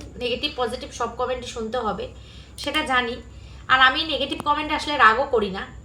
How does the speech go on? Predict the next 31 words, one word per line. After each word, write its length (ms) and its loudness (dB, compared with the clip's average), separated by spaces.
ঠিক 160 -4
আছে, 180 0
চলো, 260 0
কোনো 240 -2
অসুবিধা 320 0
নেই। 140 -2
যে 140 4
নেগেটিভ 420 2
কমেন্ট 300 0
করে 180 2
সেও 220 2
আমার 200 2
বন্ধু, 380 -2
যে 180 -2
পজিটিভ 400 -4
কমেন্ট 260 -6
করে 140 2
সেও 260 -2
আমার 180 -2
বন্ধু, 360 0
দুজনেই 400 -4
আমার 200 0
ভিডিও 300 0
দেখে, 380 0
দুজনের 340 0
ভিডিও 260 2
থেকেই 300 2
আমি 200 2
আর্ন 260 6
করতে 240 -6
পারি, 340 0